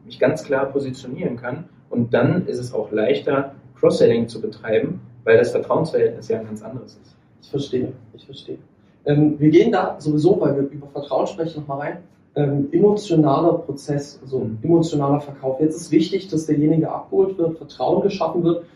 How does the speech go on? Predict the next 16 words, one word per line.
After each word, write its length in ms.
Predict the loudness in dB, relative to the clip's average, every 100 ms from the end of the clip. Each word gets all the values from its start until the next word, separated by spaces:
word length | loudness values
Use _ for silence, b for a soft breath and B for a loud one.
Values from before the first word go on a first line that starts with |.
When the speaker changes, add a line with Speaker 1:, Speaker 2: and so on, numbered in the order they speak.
| B
Speaker 2:
Man 160 | 0 2
kann 160 | 4 4
jetzt 220 | 4 4
nicht 180 | 2 2
mehr 140 | -2
einfach 320 | -2 -2 2
nur 260 | 4 4 2
eine 100 | -6
Finanzierung 580 | -2 -2 0 -2 -4 -6
verteilen 680 | -8 -10 -4 2 4 4
und 100 | 2
einfach 240 | -2 -4 -6
mal 100 | -6
schauen, 260 | -2 -2 -2
was 100 | -6
passiert, 380 | -12 -6 -4